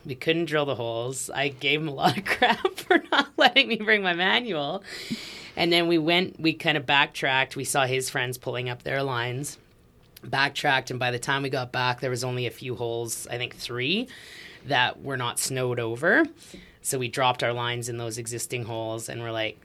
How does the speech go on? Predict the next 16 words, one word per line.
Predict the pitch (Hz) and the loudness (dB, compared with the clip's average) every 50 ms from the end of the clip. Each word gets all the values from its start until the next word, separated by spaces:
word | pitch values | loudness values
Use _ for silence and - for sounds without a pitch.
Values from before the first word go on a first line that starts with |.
| - - | -8 -2
"Oh, | 135 151 151 147 143 139 | 4 6 6 8 8 6
it's | 127 - - | 4 2 -2
kind | - - 151 147 | 0 0 0 0
of | 147 139 | 0 0
a | 139 | -2
waste, | 131 127 131 135 147 147 147 - - - 147 | -2 -2 0 0 2 2 0 0 -2 -2 -4
you | 143 | -6
know, | 139 135 139 | -6 -6 -6
only | 139 139 135 135 | -6 -4 -4 -4
three | 127 127 - - 151 139 131 | -6 -6 -6 -6 -4 -2 -2
holes." | 127 123 127 127 127 131 127 117 | -2 -2 -2 -2 -2 -4 -4 -4
We | 123 127 123 | -4 -6 -6
drove | 123 - 139 131 127 127 | -6 -6 -6 -4 -4 -6
forty-five | 123 - 135 131 127 127 127 - 135 127 127 123 | -6 -6 -4 -4 -4 -4 -2 -2 0 0 0 -2
minutes, | 123 120 120 123 123 123 123 - - - | -4 -6 -6 -6 -6 -6 -6 -6 -6 -4
and | 131 123 123 120 120 131 | -4 -6 -6 -6 -6 -8